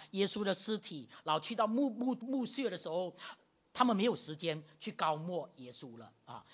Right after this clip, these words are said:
所以因为安息日要，即将要开始，所以那个时候呢，他们没有机会，就赶快的涂抹耶稣了啊。那请问他们需要什么时候来膏抹耶稣？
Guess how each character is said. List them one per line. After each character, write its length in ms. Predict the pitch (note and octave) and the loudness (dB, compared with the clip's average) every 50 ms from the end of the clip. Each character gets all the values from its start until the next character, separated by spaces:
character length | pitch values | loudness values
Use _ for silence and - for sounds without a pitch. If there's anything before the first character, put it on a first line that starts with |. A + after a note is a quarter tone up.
| - - - | -20 -16 -4
所 160 | - A#3 A3+ | 2 2 2
以 100 | F#3+ E3+ | 2 2
因 320 | F#3+ - C4 C#4+ D4 D4 | 0 -2 -2 0 2 2
为 240 | D4+ D4 C4 G#3 - - - - - _ - | 2 2 2 0 -2 -6 -14 -16 -18 _ 6
安 220 | - B3 C#4 C#4+ | 8 8 8 8
息 320 | B3 - - - D3+ D3+ D#3+ | 6 2 0 -4 -4 -2 0
日 400 | F#3 A3 G#3+ G3 E3+ - - - - | 2 2 4 2 2 0 -6 -8 2
要， 360 | G#3+ A#3 B3 G#3+ F3+ C#3 - - | 8 10 10 10 10 8 2 -2
即 220 | - - B3 A3 D#3+ | -4 -2 -2 -2 0
将 240 | - F#3+ D3+ D#3+ | 0 0 2 4
要 120 | E3+ E3 D3 | 4 4 4
开 360 | - - - - E3 D3+ D#3 | 4 0 -2 -2 0 0 -2
始， 360 | D3 - - - - A#2 F2 - _ _ _ _ - - - - | -4 -6 -6 -8 -8 -10 -16 -20 _ _ _ _ -20 -20 -20 -12
所 180 | - - - G#3 | -2 0 2 2
以 120 | E3+ C#3 | 2 2
那 160 | D#3 F3 G#3+ G3 | 0 0 2 2
个 100 | G#3+ G3 | 2 2
时 140 | - E3 | 2 0
候 140 | C3+ C3+ E3 | 0 0 0
呢， 120 | D#3 D3 C#3 | 0 0 0
他 140 | - F#3+ | 2 2
们 80 | G#3 E3+ | 2 2
没 100 | D3 C#3+ | 2 0
有 100 | E3+ D#3 | -2 -2
机 200 | - - D3 C3+ | -4 -6 -6 -4
会， 160 | C#3 C#3+ - - - | -4 -4 -6 -4 -4
就 100 | - A3 | -4 -2
赶 180 | - D3 - A#2 | -2 -2 -4 -2
快 180 | - - E3+ | 0 0 0
的 100 | C#3+ G#2+ - _ _ _ - | 0 -4 -10 _ _ _ -14
涂 140 | - - A2+ | -12 -12 -10
抹 160 | A2 B2 B2 | -10 -12 -12
耶 140 | G2+ G2 - | -12 -14 -14
稣 220 | - - - E2+ | -14 -16 -16 -16
了 80 | D#2 C#2+ _ _ _ _ _ _ _ _ _ _ - - _ _ _ | -20 -20 _ _ _ _ _ _ _ _ _ _ -20 -20 _ _ _
啊。 120 | - - _ _ - - - - _ | -20 -20 _ _ -20 -20 -20 -20 _
那 360 | - C#3 C#3+ C3+ B2+ A#2 G#2 - _ - | 0 2 2 4 2 0 -4 -12 _ -4
请 300 | - - - C3 B2+ D3+ | -2 -2 0 0 2 6
问 280 | F3 G3 F#3 F#3+ F#3 - - - _ _ - - _ _ _ _ _ _ _ _ _ _ _ _ _ _ - | 10 10 10 10 8 2 -10 -20 _ _ -20 -20 _ _ _ _ _ _ _ _ _ _ _ _ _ _ 0
他 100 | - E3+ | 2 2
们 140 | D3+ C#3 B2+ | 2 2 0
需 200 | - - D3 C3+ | -2 -4 0 2
要 280 | C#3 C3+ C3 B2 - - _ _ | 4 4 4 2 -2 -8 _ _
什 200 | - - - C3 | -10 -6 -6 -4
么 120 | A#2 A#2+ C3 | -4 -2 0
时 160 | - - B2+ | 0 0 0
候 180 | - C#3+ B2+ A#2+ | -2 -4 -4 -6
来 140 | A#2 A2+ | -8 -10
膏 180 | A2 A2+ A#2 A2+ | -10 -10 -8 -8
抹 180 | G#2+ A#2 A2+ A2 | -8 -8 -8 -10
耶 140 | G2+ G2+ | -12 -12
稣？ 160 | G2+ - - | -12 -12 -12